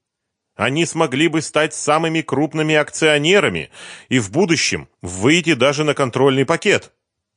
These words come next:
Ясно. Вот поэтому я вам и позвонил.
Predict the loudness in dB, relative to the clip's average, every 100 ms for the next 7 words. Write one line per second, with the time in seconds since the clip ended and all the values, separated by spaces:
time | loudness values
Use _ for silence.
0 | -20 -4 0 0 -2 -12 -20 _ _ _
1 | _ _ -6 -4 -2 0 2 2 -2 -4
2 | -2 2 2 2 0 0 0 0 0 -4
3 | -6